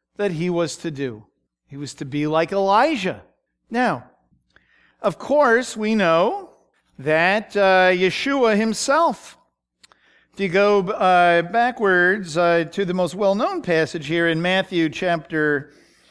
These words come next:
uh, three, four, I mean, after Yeshua is, uh, is immersed and, and after, uh, we hear the voice out of heaven, "This is my beloved Son in whom I am well pleased,"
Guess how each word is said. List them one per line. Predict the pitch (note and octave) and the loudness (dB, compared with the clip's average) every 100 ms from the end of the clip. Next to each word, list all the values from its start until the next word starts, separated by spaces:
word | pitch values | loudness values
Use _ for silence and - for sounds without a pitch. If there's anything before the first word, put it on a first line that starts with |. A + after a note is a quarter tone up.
| _ _ _ - | _ _ _ -4
uh, | F3 E3+ D#3+ D#3 C#3+ | 2 4 4 4 2
three, | - C#4+ C4+ F3 G3+ C#4 - _ | -4 -4 -2 0 -2 -4 -6 _
four, | - D4 C4+ D#3+ D#3 | -2 2 4 4 2
I | |
mean, | D#3 D#3 F3 C#4+ C#4+ _ _ _ _ _ _ _ _ _ - _ _ _ - | 0 -2 -4 -6 -12 _ _ _ _ _ _ _ _ _ -20 _ _ _ -2
after | G3 G#3+ A#3 | 0 0 -2
Yeshua | G#3 F3 - A#3+ B3+ G3+ F3+ E3+ E3+ F#3 | 0 -2 -2 0 2 4 6 4 4 2
is, | F#3 F3 E3+ E3+ D#3+ D3+ C3 | 0 2 2 2 0 -4 -2
uh, | D#3+ D#3 D3+ E3 | 2 4 2 0
is | F3 C3 | -2 -4
immersed | D#3 E3 A3 A#3 A3 - - C#3+ | -2 0 0 -2 -6 -10 -8 -6
and, | C3+ C3 C3 - _ - _ - | -6 -8 -12 -18 _ -20 _ -4
and | E3 E3 | -2 2
after, | F3 F#3+ F#3+ - F#3+ F#3 F3 F3 E3+ E3 E3 E3 G3+ | 2 2 -2 -4 0 2 4 4 4 4 4 2 2
uh, | E3+ D#3+ D#3 D3+ D3 C#3 C#3 C#3+ | 4 4 4 4 4 2 -2 -4
we | D3+ | -4
hear | D3 F#3 F3+ | -2 0 0
the | D#3+ | 0
voice | D#3+ F#3 F#3+ E3+ - | -2 0 0 -2 -4
out | E3 D#3 | -2 0
of | D3+ | -2
heaven, | C#3+ A3+ G#3+ G#3 F#3+ | -2 0 0 0 -2
"This | F3 F#3 | -4 -4
is | F3+ D3 | -6 -4
my | F3+ F3 | -2 0
beloved | E3 E3 D#3 D#3 | 0 -2 -2 -4
Son | - - A3 G#3 | -8 -4 -2 -2
in | E3+ | -2
whom | G#3 G3+ | -2 0
I | F3+ | 0
am | D#3+ D#3 | 0 0
well | D#3 D3 | -2 -2
pleased," | - A3 C4+ D4 D#4 A3 | -6 -4 -2 -2 -4 -6